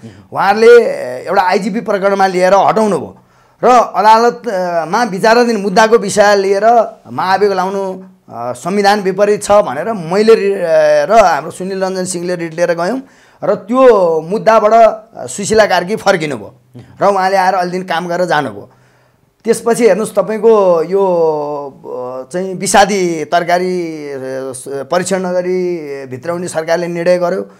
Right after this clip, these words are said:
त्यो निर्णय चाहिँ संविधान विपरीत छ, किनभने सरकारले त परीक्षण गरेर ल्याउने निर्णय गर्न सक्छ, अ, विषादी परीक्षण नगरी ल्याउने निर्णय संविधान, अ, विपरीत छ, अ,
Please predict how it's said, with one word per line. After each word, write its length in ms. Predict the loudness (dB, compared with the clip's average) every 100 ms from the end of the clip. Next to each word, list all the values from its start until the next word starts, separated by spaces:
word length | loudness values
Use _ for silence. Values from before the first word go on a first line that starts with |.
| _ _ _
त्यो 120 | -2
निर्णय 320 | 0 2 4
चाहिँ 160 | 2 -2
संविधान 380 | -6 -4 -4 -4
विपरीत 400 | -4 -2 -2 0
छ, 60 | -2 -2 -6 _ _ _
किनभने 260 | -6 -4
सरकारले 500 | -4 -6 -4 -2 -2
त 80 | 0
परीक्षण 540 | 0 2 0 0 0 2
गरेर 240 | 4 4
ल्याउने 260 | 2 0 -2
निर्णय 320 | -2 0 2
गर्न 220 | 2 0
सक्छ, 260 | -4 -4 -4
अ, 720 | -4 -10 _ _ -6 -2 -2
विषादी 300 | -2 0 0
परीक्षण 540 | -4 -6 -6 -4 -6 -2
नगरी 220 | -2 -2
ल्याउने 220 | -4 -6
निर्णय 360 | -2 0 0 -4 -14 -14
संविधान, 680 | -6 -2 0 -2 -8 -12
अ, 240 | -8 -6 -6 -6
विपरीत 380 | -4 -2 -2
छ, 60 | 0
अ, 260 | 0 0